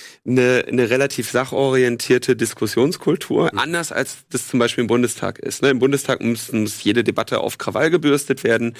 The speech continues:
Speaker 1: In, äh, in, in Brüssel, Straßburg haben die so ein bisschen Ruhe, äh, und g-, genießen eigentlich so, äh, sag ich mal, ein bisschen in Ruhe arbeiten zu können, auch ohne so starken Fraktionszwang, so ein bisschen
Speaker 2: Mhm.
Speaker 1: sachorientierter zu arbeiten. Ähm,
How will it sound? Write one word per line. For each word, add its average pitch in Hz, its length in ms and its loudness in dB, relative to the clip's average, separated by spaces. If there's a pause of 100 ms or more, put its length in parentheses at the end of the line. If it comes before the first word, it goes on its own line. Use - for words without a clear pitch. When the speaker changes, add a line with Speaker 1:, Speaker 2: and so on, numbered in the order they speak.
(380)
Speaker 1:
In, 113 380 2
äh, 110 240 4
in, 104 420 -2
in - 380 -8
Brüssel, 120 300 0
Straßburg 123 560 -2
haben 123 100 0
die 120 60 2
so 113 80 0
ein 110 60 -2
bisschen 123 280 0
Ruhe, 170 500 2 (460)
äh, 117 60 0
und 113 520 -2
g-, - 140 -12 (200)
genießen 143 500 2
eigentlich 113 360 -2
so, 110 280 0 (460)
äh, 107 280 4 (300)
sag 117 140 2
ich 107 80 -6
mal, 120 80 2
ein 117 60 0
bisschen 135 280 2
in 117 160 0
Ruhe 120 280 4
arbeiten 131 300 -2
zu - 100 -12
können, 139 160 0
auch 120 120 -2
ohne 147 200 2
so 127 120 -2
starken - 280 -2
Fraktionszwang, 143 760 0
so 131 80 0
ein 117 60 -4
bisschen - 200 -2
Speaker 2:
Mhm. 113 40 -2
Speaker 1:
sachorientierter 107 600 -4
zu - 160 -6
arbeiten. 98 320 -6 (500)
Ähm, 120 420 0